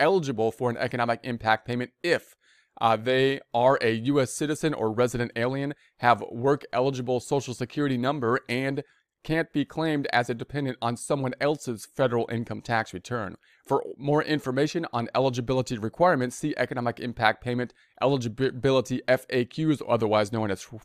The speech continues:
frequently asked questions, on I R S dot gov, I R S dot G O V website. The registration deadline for non-filers can claim an economic impact payment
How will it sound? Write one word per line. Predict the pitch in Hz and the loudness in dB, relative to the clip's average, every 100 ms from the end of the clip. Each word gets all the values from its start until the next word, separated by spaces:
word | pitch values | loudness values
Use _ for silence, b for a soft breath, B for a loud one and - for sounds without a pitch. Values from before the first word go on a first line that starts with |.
| _ | _
frequently | 143 143 139 131 117 113 | 0 0 -2 -8 -8 -6
asked | 110 113 - - | -2 -2 -2 -10
questions, | - 151 135 - 113 107 110 b b - | 0 0 0 -4 -4 -4 -6 b b -2
on | 120 139 | 0 2
I | - 123 - | 4 4 4
R | 117 117 | 4 4
S | 117 117 | 4 2
dot | - 107 98 101 | 2 0 2 2
gov, | 110 101 | 0 2
I | 110 104 | 2 2
R | 101 98 | 2 2
S | 104 101 | 0 -2
dot | 101 90 | -2 -2
G | 104 104 | -4 -6
O | 98 | -6
V | 90 98 | -4 -6
website. | 90 104 - 95 80 b b b | -4 -4 -2 -4 -4 b b b
The | - 123 | -4 4
registration | 147 139 - 151 143 | 4 4 -2 -2 -2
deadline | 127 147 147 156 160 | 2 2 4 2 2
for | - 110 | -2 0
non-filers | 117 127 - 127 135 135 | 0 0 2 4 4 0
can | - 123 113 | -4 -6 -6
claim | - 156 143 | -4 -2 -2
an | 104 | -2
economic | 110 123 117 117 110 | -4 0 0 0 -2
impact | 113 117 113 - | -4 0 0 -2
payment | 123 131 | -6 -6